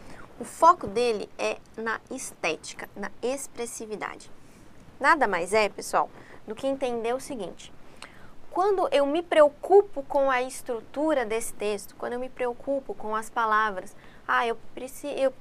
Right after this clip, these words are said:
preciso escolher essa determinada palavra, eu preci-, eu estou, é,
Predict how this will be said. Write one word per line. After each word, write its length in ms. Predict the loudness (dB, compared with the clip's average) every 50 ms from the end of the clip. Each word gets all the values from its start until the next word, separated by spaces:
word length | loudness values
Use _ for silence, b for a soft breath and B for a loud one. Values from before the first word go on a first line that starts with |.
| -18 -14 -12
preciso 340 | -12 -10 -8 -6 -6 -6
escolher 520 | -6 -6 -6 -4 -4 -4 -2 -2 -2 -2 -2
essa 200 | -2 -4 -4 -8
determinada 680 | -8 -10 -12 -10 -8 -8 -6 -6 -4 -4 -2 -2 -4
palavra, 640 | -2 0 0 4 6 8 10 10 8 8 2 -4 -6 B B B B B B B B B B 0
eu 160 | 0 0 0
preci-, 400 | 0 -2 -4 -4 -4 -6 0 4
eu 220 | 6 6 6 4
estou, 340 | 0 -2 2 2 2 2 2 -2 -14 -16 -16 -18 -18 -20 -20 -20 -20 -18 -18 -16 -16 -16 -16 -12 -8
é, 340 | -4 -2 0 0 0 0 -2